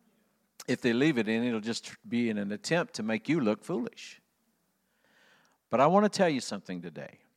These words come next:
It's not popular, and it's certainly not, uh, in keeping with modern thought. But devils and demons are still here in the earth.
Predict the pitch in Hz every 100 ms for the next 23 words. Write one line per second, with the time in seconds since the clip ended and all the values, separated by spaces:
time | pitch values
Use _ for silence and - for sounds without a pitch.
0 | _ _ _ _ - 107 95 - 123 -
1 | 104 107 98 92 - - 117 110 101 98
2 | 98 90 - 98 87 87 101 95 120 110
3 | 101 90 101 98 87 - 117 92 67 _
4 | _ _ _ _ _ _ _ _ _ _
5 | _ _ _ _ _ _ _ _ _ 117
6 | 117 90 123 147 131 110 - 98 98 120
7 | 107 95 92 - - - 113 104 95 107
8 | 92 87 80 78 90 151 -